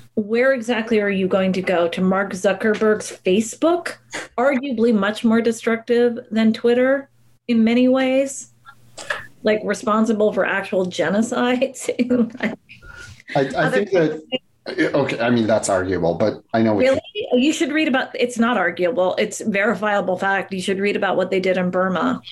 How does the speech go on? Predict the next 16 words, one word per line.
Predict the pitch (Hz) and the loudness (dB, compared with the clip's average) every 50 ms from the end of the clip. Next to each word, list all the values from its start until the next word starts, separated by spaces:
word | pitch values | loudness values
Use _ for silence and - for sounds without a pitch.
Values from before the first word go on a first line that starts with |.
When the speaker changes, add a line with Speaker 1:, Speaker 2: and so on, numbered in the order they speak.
| - _ _ _ - | -18 _ _ _ -6
Speaker 2:
Uh, | - 226 - - - - - - | -4 -4 -4 -6 -12 -20 -8 -4
Speaker 1:
It | - 185 - - | -4 -4 -4 -2
was | 202 226 220 220 | -2 -2 -2 -2
all | - - 220 220 226 | -2 -2 0 2 2
organized | 160 190 190 180 185 180 175 175 175 170 180 | 2 2 2 2 0 -2 -2 -2 -2 -4 -4
on | 175 175 | -6 -4
Facebook, | 170 160 165 160 - - - - - 196 - - - _ _ _ _ - | 0 0 0 0 -2 -4 -4 -2 -2 -4 -4 -8 -14 _ _ _ _ -4
and | - 208 202 | -4 -2 0
they | 202 196 196 | 0 0 0
knew | 196 214 208 180 - - | 0 0 0 -2 -4 -6
it. | - - - - - - - _ _ _ - - - 254 240 247 - - - - - | -8 -6 -6 -8 -14 -14 -18 _ _ _ -8 -2 0 2 2 2 0 -4 -12 -6 -4
Speaker 2:
Okay. | 131 123 - - - - - - - - _ - | -2 0 0 0 0 0 -2 -4 -10 -8 _ 0
Uh, | 139 135 - - - _ _ | 0 0 0 -2 -6 _ _
yeah, | - 127 113 104 98 | -4 0 0 2 2
that's | 104 104 104 - | 2 0 0 0
a | 117 98 92 82 - | -2 -4 -4 -6 -12